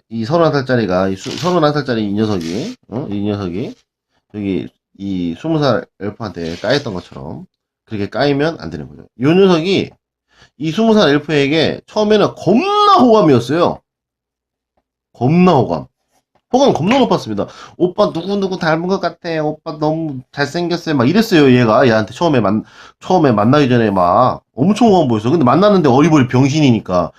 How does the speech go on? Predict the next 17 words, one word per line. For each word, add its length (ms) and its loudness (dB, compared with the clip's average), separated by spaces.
그냥 480 2
팔짱 480 -2
딱 200 -2
끼고 540 2
창밖만 400 2
쳐다보고 380 0
있더라. 180 -12
딱, 220 -14
그, 240 -8
아예 640 2
그냥 260 -6
대합 420 0
쳐다보지도 460 2
않더라고, 280 -4
두 120 -8
번째 180 -6
만남부터. 400 -8